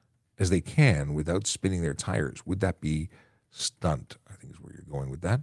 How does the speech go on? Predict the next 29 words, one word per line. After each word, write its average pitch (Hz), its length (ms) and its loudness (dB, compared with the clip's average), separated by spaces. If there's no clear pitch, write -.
"Are 104 80 10
you 113 100 12
receiving 151 380 10
taxpayers' 139 640 10
money 135 240 10
for 120 140 8
what 127 120 10
you're 123 140 6
doing 120 300 8
right 113 240 8
now? 95 400 4
I 113 100 6
am 123 180 6
a 98 120 6
paid 135 340 6
member 120 280 4
of 101 40 6
the 92 60 0
Toronto 113 240 4
Police 110 240 2
Service. 110 360 2
My 82 240 2
salary 147 480 8
is - 60 -2
paid 76 280 2
by 69 280 0
tax 73 300 0
dollars." 73 480 0
I, - 160 -4